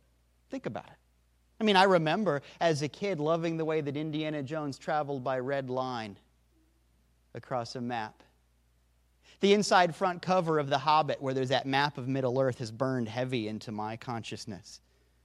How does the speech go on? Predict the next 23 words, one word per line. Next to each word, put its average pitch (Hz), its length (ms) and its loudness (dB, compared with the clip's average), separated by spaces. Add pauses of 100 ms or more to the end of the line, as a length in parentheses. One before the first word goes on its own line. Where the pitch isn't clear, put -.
(440)
But 247 140 6
think 208 160 2
about 220 160 8
it. 190 80 0
The 190 80 4
stories 240 320 2
that - 80 -4
you 214 140 -2
like 196 200 6
to 190 80 -6
tell 220 220 4
are 196 60 0
the 170 100 0
stories 208 400 -2
of 165 100 -2
a 165 60 -4
journey, 147 420 -2 (140)
stories 214 320 6
of 175 100 2
a 170 80 4
place, 165 400 2 (100)
stories 233 420 8
that 190 180 6